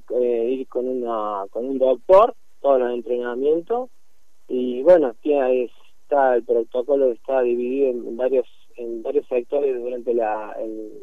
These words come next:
entrenamiento. Eh, bueno, la distancia que hay que tener uno a otro, y después, bueno, el tema de usar barbijo cuando se va, cada uno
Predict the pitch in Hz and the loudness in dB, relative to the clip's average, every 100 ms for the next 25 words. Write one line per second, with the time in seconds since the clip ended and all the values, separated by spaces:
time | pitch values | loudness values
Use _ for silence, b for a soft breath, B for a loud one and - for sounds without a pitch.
0 | 104 110 - 123 127 135 151 160 156 185 | -14 -12 -8 -6 -4 -2 2 2 4 2
1 | - - - - - - 123 123 123 190 | 2 -14 -20 -18 -18 -2 4 6 8 8
2 | 196 131 123 120 - 196 208 196 - 139 | 8 8 6 2 4 6 6 6 4 4
3 | 139 135 131 135 139 135 135 131 147 185 | 4 2 2 4 4 2 2 4 8 8
4 | 185 214 196 131 120 - 151 147 156 127 | 8 4 6 6 4 2 4 6 6 0
5 | 120 120 113 - 143 143 127 117 110 107 | -6 -8 -8 -2 0 2 2 2 0 -4
6 | 107 117 135 127 117 123 143 135 120 117 | -8 -6 0 0 0 -4 -4 -4 -6 -6
7 | 107 - 151 180 170 131 127 127 131 123 | -10 -4 0 2 0 0 0 0 -4 -6
8 | 107 | -10